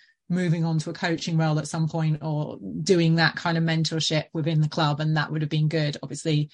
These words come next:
she doesn't live in London, so that might be not what she imagines for her future. And there might be, you know, uh, hopefully if she is leaving, it's her decision and not the club's entirely. I want her to be happy.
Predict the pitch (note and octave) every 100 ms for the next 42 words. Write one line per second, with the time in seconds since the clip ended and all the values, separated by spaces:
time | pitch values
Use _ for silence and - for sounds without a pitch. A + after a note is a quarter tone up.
0 | _ - F3+ E3 - D3+ D#3+ D#3 D#3+ F3
1 | F3 E3+ E3 D3+ D3 D3 D3+ - D#3 E3
2 | D#3 D#3 D#3+ D#3+ D#3 D#3 C#3+ - E3 E3+
3 | E3 F3 E3 E3+ E3 D#3 F3 E3 - E3
4 | D#3 D3 C#3+ D#3 D3+ C#3 - D3+ - -
5 | - - D#3+ - D#3 A3 G3+ D3+ G3 F3+
6 | F3 - F3 F3 E3 F#3+ F#3 F3+ E3+ D#3
7 | F3+ E3+ E3+ - F#3+ F#3 F#3+ F#3 D#3 D#3+
8 | D#3 D#3+ D#3 E3+ F3 E3 E3 - - F#3
9 | E3+ - E3+ F3 E3+ E3+ D#3+ - - _
10 | - D3+ D#3 D3 D#3+ D#3 - D#3 D#3 -
11 | D3 F3 D#3 E3 E3+ G3+ G3+ G#3+